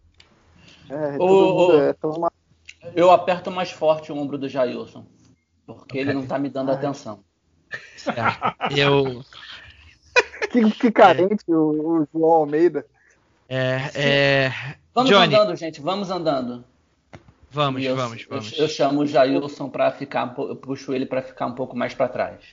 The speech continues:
Speaker 4: Tá, eu, eu, enquanto a gente vai ficando pra trás, eu pergunto, "Senhor das,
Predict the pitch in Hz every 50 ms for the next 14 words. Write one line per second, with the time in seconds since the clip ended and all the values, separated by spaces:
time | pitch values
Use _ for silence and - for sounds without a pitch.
0 | _ _ _ _ _ _ _ - 147 131 123 117 113 - 135 139 135 131 135 -
1 | 143 139 139 139 131 127 131 131 95 82 76 _ _ - 143 143 - _ _ _
2 | - 131 135 - - 170 175 - 180 165 170 165 160 165 156 - - 170 151 143
3 | - 135 131 - - 139 143 147 156 156 156 147 147 156 147 143 160 147 139 139
4 | 123 139 135 127 123 131 - 120 113 107 98 123 147 _ _ _ _ _ _ _
5 | _ _ _ _ _ - - - - _ _ - - - - 185 175 175 170 180
6 | 185 190 185 175 165 143 147 147 143 139 131 123 120 104 107 135 - - - -
7 | - - - - -